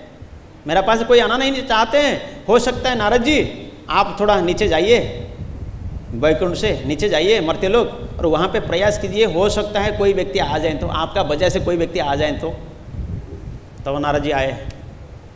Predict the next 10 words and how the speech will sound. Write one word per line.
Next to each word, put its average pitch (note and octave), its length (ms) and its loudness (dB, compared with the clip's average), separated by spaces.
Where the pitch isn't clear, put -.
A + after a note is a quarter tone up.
उतरे C3+ 560 -2
और D3+ 280 4
धरती C#3+ 240 0
पे D#3+ 120 2
पहुँचे, C#3 640 -2
मर्त्य D#3 220 2
लोक E3+ 140 2
में E3+ 160 -2
पहुँच D#3+ 260 -4
के G3+ 160 0